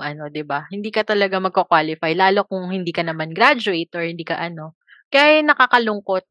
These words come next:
Kasi sa kumpanya namin, maraming ganyan.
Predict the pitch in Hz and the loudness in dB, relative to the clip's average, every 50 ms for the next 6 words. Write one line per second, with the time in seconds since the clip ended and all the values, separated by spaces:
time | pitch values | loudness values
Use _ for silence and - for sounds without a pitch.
0 | _ - 233 233 - 269 262 240 233 233 226 220 - - - 240 233 220 214 214 | _ -4 -2 2 4 4 4 6 6 4 4 2 0 -2 2 4 6 6 8 6
1 | 214 214 208 208 208 202 202 202 202 196 - - 220 220 - 214 214 208 202 196 | 6 6 8 8 8 8 8 6 4 4 0 -4 -2 0 0 0 2 0 0 0
2 | 196 185 185 190 190 202 196 202 202 196 196 196 196 190 180 170 170 165 165 160 | 0 0 0 -2 -2 0 0 2 2 0 0 -4 -6 -6 -6 -6 -6 -6 -6 -4
3 | 165 165 170 170 - | -4 -6 -6 -10 -14